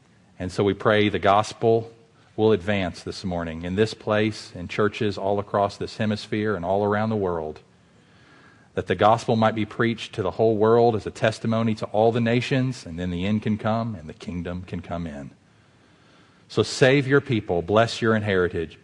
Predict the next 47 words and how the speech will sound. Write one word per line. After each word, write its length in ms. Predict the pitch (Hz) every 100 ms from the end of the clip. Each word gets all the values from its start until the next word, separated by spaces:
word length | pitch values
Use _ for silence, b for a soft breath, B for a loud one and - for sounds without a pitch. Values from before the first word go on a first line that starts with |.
| _
bless 240 | 107 107
your 120 | - 101
heritage, 580 | 101 90 85 82 - - _ b b b _
be 200 | 120 120
their 180 | 120 113
shepherd 480 | - 120 113 117 110
and 160 | 87
carry 360 | - 113 107 107
them 180 | 107 107
forever, 480 | 101 92 76 76 - _ _ _ b b b b b _
we 180 | 95 92
ask. 400 | 87 78 - - - _ _ _ -
And 80 | 101
we 140 | 104
ask 180 | 107 -
that 180 | 107 -
you 120 | 113
would 140 | 98
be 100 | 110
with 260 | 104 120 -
us 240 | 92 -
and 100 | 90
shepherd 420 | - 123 113 110
us 200 | 110 95
through 160 | - 107
this 240 | 101 120
word 360 | 104 110 107 92
this 180 | 98 -
morning, 420 | 104 98 87 80 _ B B B B B B
that 140 | 104
your 100 | 110
people 400 | 104 139 123 131
here 340 | 113 123 101 87
might 240 | 98 95
be 100 | 98
strengthened 840 | 90 - - 127 110 - 90 82 - b b b b
with 140 | 110 -
the 80 | 104
knowledge 640 | 104 107 110 113 107 -
and 140 | 95 90
confidence 720 | - 117 110 113 107 104 -
and 220 | - 92
courage 560 | - - 113 113 113 110
and 120 | 120 117
conviction 600 | 117 95 107 - 113 107
that 160 | -
comes 520 | - 95 87 82 -